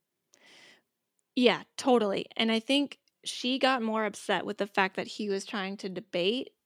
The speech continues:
than about what he was saying. 'Cause it's like, when they were alone and they were mad, she was like, "No, no, no, you, like, you're, like, yeah. <laughs> I agree with you. But, like, why'd you have to embarrass me like that?"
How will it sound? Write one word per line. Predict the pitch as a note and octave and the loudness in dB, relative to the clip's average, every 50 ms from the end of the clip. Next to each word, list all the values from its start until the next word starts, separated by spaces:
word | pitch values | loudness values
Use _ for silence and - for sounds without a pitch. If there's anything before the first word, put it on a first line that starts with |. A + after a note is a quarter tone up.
| _ _ _ _ _ - | _ _ _ _ _ -10
than | A3+ G3+ G#3+ G#3+ G#3 | -4 -2 0 0 0
about | G3 F3+ F#3+ F3+ E3+ F3 | 0 0 0 0 0 0
what | F3+ F#3 - | -2 -2 -2
he | G#3+ G3 F#3 | -2 -2 -2
was | F3 E3 - | -2 -4 -4
saying. | - A#3 G#3+ F3+ - F3+ | -4 -4 -4 -4 -6 -6
'Cause | - A#3 G#3 F#3+ | -6 -6 -6 -4
it's | G3+ G3+ - | -4 -4 -4
like, | G3+ F#3 F#3+ - | -2 -4 -4 -4
when | G3+ G3+ G3+ | -4 -4 -2
they | G3 G3+ G3+ F#3+ | -2 -2 -2 -2
were | F#3+ F#3 F#3 F3 F3+ - _ _ _ _ - | -2 -2 -4 -4 -6 -10 _ _ _ _ -6
alone | - G3 F#3+ G3 G#3+ D4 F4 C4+ G#3+ G3 - F#3+ F#3+ - A#3 - _ _ - _ _ _ _ - - | -6 -4 -2 0 2 4 4 4 4 2 0 -2 -4 -6 -8 -12 _ _ -20 _ _ _ _ -10 -6
and | G#3 G#3 G3+ G3 - _ _ _ - | -4 -2 -4 -4 -6 _ _ _ 0
they | G#3+ G#3 G#3 | 0 2 2
were | G3 F#3+ F#3+ | 0 0 -2
mad, | F#3+ F3 F3 E3+ E3 F3 F3 - - _ _ _ _ _ _ _ _ _ _ _ _ _ _ _ _ _ _ _ - | -2 -4 -2 -2 -2 -2 -2 -4 -8 _ _ _ _ _ _ _ _ _ _ _ _ _ _ _ _ _ _ _ -10
she | - - - B3+ | -4 -2 0 2
was | B3 C4 | 4 4
like, | B3+ A#3 | 4 4
"No, | A#3+ C#4+ | 4 4
no, | D4+ D#4 | 4 4
no, | D4+ D4+ C#4+ A#3 | 6 6 4 4
you, | A3 G#3 G3+ A3 - | 2 2 0 2 4
like, | A3+ A3+ G3+ G#3+ | 4 4 4 2
you're, | A#3 A#3+ A#3 G#3 G#3+ - - | 2 2 2 2 -2 -8 -4
like, | - A3+ A3 A3 - | -2 -2 -2 0 0
yeah. | C#4 D#4+ F4 A#3 D#3 D3 - A#3 - _ | 2 2 2 2 2 0 -2 -4 -10 _
<laughs> | _ - - - - - - - - - - - - - _ _ _ - - - - - - - - - - | _ 0 2 2 4 6 6 6 6 4 0 0 -2 -10 _ _ _ -18 -16 -16 -16 -16 -18 -20 -4 2 6
I | C#4 C4+ | 8 8
agree | B3 D4 G#4 A4+ | 10 12 12 12
with | G4+ D#4 C4 B3+ | 12 12 10 8
you. | A#3+ G#3+ F3+ - - - D#4+ - _ - | 6 4 4 2 -2 -8 -12 -4 _ 6
But, | D#4 C#4 | 6 8
like, | D#4 D4+ B3+ A3 | 8 6 6 6
why'd | A#3 A#3 C4 A#3+ | 6 6 6 6
you | C4 C4+ | 4 2
have | C#4 C4 C4 - | 2 2 2 2
to | - A#3+ | 2 2
embarrass | A3 G#3+ F#3+ - G#3 A3 A3 G#3 G3 - | 2 2 0 0 0 0 0 0 -2 -4
me | D3 - | -6 -10
like | - - - - | -10 -10 -12 -10
that?" | - - - - - - | -10 -10 -10 -10 -12 -14